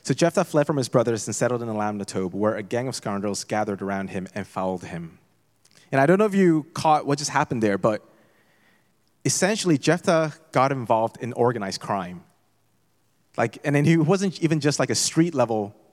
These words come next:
thug. He got all the way up to the, t-, to the top. Like, he was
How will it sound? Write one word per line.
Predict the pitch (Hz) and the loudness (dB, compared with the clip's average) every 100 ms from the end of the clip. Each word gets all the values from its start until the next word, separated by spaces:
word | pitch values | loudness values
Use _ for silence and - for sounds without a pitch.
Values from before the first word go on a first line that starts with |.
| _ | _
thug. | - 147 113 98 - _ _ _ _ _ | -2 0 0 -4 -14 _ _ _ _ _
He | 160 | -2
got | 156 160 | 2 2
all | 135 160 | 4 2
the | 156 | 2
way | |
up | 151 | 2
to | - | -2
the, | 120 | -4
t-, | - - - 123 | -6 -8 -4 -4
to | - | -2
the | 135 | -2
top. | - 165 135 - | 2 2 2 -2
Like, | 113 | -6
he | - 160 170 | -2 0 4
was | 151 127 | 2 0